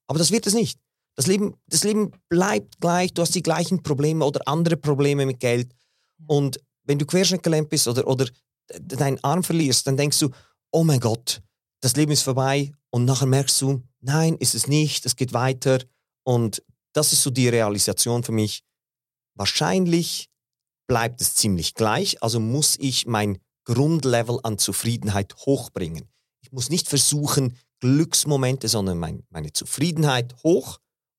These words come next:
Speaker 1: Und so wird mein Leben wahrscheinlich sein. Das ist so meine Perspektive. Und dann gehe ich ganz bewusst große Risiken ein im Sinn von, „Hey, let's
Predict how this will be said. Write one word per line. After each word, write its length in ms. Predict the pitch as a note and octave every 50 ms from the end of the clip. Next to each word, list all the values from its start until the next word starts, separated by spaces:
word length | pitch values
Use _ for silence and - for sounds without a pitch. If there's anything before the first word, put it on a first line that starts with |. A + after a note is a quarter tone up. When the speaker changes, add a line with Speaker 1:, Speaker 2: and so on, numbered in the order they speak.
| _ _
Speaker 1:
Und 160 | G2+ - -
so 360 | - - - C3 A#2+ B2 A2+
wird 220 | A2+ A2 A2 - _ _ -
mein 180 | - F#2+ F2 F2
Leben 240 | F2 F#2+ F#2+ D#2+ E2+
wahrscheinlich 400 | F2 - - E2 D#2+ D#2 - -
sein. 300 | B2 C3+ F#3+ A#3+ E4 - - _ _ _ _ _ _ _
Das 160 | F2 - -
ist 120 | - -
so 240 | - F#2+ F2 E2+ - - _ _ _ _ _ _ _ _ _ _ _
meine 180 | - F#2 F2+ E2+
Perspektive. 680 | - - G2 - - - - - - D#3 D#3+ D3+ -
Und 280 | - - A#2 G2+ - B2+
dann 200 | A#2+ A#2+ B2+ C3
gehe 100 | B2 A2+
ich 140 | G2+ - _ -
ganz 280 | A2 A#2 B2+ B2 -
bewusst 520 | - A#2 F#2+ F#2+ G2 G2+ - - - - - _ _ _ _ _ _ _ _ _
große 420 | - A#2 B2 C#3 C#3 - - A#2 G2+
Risiken 440 | A#2 B2+ B2 - - - B2 G2
ein 240 | - A2 G#2 G#2 G#2+
im 100 | - G#2
Sinn 220 | F#2 G#2 G2+ G2+ -
von, 220 | - G2 F#2+ F2+ - _ _ _ _ _ _
„Hey, 280 | - A2+ A2+ G2 - -
let's 440 | G#2 G#2+ A2 - - - - -